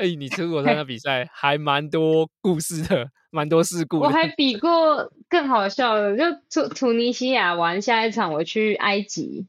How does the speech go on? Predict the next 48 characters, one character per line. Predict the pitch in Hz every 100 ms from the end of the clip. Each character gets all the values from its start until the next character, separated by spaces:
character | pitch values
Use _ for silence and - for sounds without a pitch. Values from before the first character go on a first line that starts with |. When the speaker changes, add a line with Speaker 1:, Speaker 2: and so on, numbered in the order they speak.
| _
Speaker 1:
对。 | -
Speaker 2:
然 | 240
后 | 294 285
埃 | 269 285
及 | 240 240 240
那 | 262
一 | 269
场， | - -
我 | 226
发 | 233 330
现 | 370 349
都 | 349
是 | 339
洲 | 277 - 294 302
际 | 294 285
杯 | 233 240 240
会 | 254 208
很 | 202 156
多 | 185 196 202
问 | - 196
题。 | 190 202 - 202 -
Speaker 1:
洲 | 190
际 |
杯 | 196
比 | 175
较 | 156
像 | 170
地 | 160 185 156
方， | 147 147
地 | 190 151
方 | 135 127
的 | 120
比 | -
赛， | 147 - 131 156
嗯。 | - - -
Speaker 2:
对， | 277 240
对， | 247 220
对， | 240 226 -
其 | 294
实 | 294
就 | 330
是 |
看 | 330 330 294
地 | 302 269
方 | 247 262
的 | 240 226 220
那 | 226
种， | 240 214 180 160 -